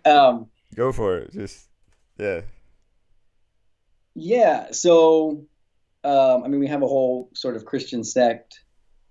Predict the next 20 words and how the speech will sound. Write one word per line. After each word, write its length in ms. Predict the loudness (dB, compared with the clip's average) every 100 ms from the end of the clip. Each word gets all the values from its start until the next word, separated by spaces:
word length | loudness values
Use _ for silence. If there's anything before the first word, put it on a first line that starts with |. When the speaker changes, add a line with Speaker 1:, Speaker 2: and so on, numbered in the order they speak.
| _ _
Speaker 1:
based 420 | -2 0 -2 -8 -4
off 480 | 0 0 0 -6 _ -4
of 420 | 0 0 -2 -10 -20 _ _
the 120 | -8 -4
name 280 | -2 -2
Jehovah, 460 | -2 -2 0 0 -2
right? 360 | -6 -4 -6 -8
And, 300 | -8 -4 -2
um, 220 | 0 -2
Speaker 2:
Yeah. 60 | -6
Speaker 1:
I 40 |
think, 260 | -2 0 0 _ _ _ _ _ _
does 160 | 0 2
the 80 | 2
King 280 | 2 0
James 360 | 2 2 2 0
use 160 | -2 -2
Jehovah 420 | -2 0 0 0
a 160 | 0
lot? 360 | 0 0 -2